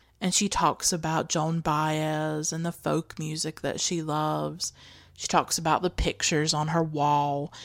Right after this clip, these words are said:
She's really showing a part of herself to him. And I tell you, it took all I had to not turn this episode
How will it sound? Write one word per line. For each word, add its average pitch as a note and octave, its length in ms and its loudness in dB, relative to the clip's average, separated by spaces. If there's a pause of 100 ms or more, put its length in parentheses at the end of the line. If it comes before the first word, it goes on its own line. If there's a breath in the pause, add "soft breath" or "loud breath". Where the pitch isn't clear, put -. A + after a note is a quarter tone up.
(280 loud breath)
She's G3 320 0
really G3+ 640 2
showing F#3+ 520 4
a E3 40 4
part F3+ 340 4
of G3 120 2
herself D3+ 580 -2
to D#3 100 -4
him. D3 480 -6 (120)
And F#3+ 120 2
I G3 100 4
tell A3 320 4
you, F3+ 220 2
it F#3+ 180 0
took - 340 -2
all F#3 220 2
I F3+ 140 4
had D#3+ 680 -2 (240)
to G3 140 2
not F3 420 0
turn D#3+ 360 0
this D#3+ 200 -2
episode C3+ 840 0